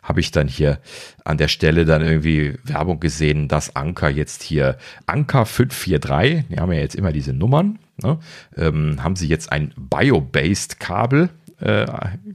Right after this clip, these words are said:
groß beworben. Und, ähm, das heißt, die, die Hülle von diesem Kabel,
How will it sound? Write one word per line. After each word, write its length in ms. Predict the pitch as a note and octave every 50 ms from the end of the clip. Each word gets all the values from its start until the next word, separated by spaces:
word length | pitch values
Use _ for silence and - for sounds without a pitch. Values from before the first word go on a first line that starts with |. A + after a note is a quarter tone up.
| - B2 -
groß 320 | - - G#2 G#2+ B2 B2
beworben. 600 | - - G#2 F2 E2+ E2 E2 G2 B2 C#3+ E3 F#3 - - - - - - - -
Und, 500 | _ - F2+ F#2 F2+ F#2 F#2+ F#2+ - - -
ähm, 420 | F2+ E2+ E2 E2+ E2 D#2+ D#2 D#2+
das 200 | - D#2+ D#2+ -
heißt, 280 | F#2 F2+ F2 - - - _ _ -
die, 220 | E2+ D#2+ D2+ -
die 300 | - - - D#2 - -
Hülle 260 | G#2 C#3 E3 F3+ D#3+
von 200 | D#3+ - A#2+ G2 F2+
diesem 280 | F#2+ E2 E2+ F2 D#2
Kabel, 460 | - - E2+ F2+ A2 A#2+ B2 A#2 A2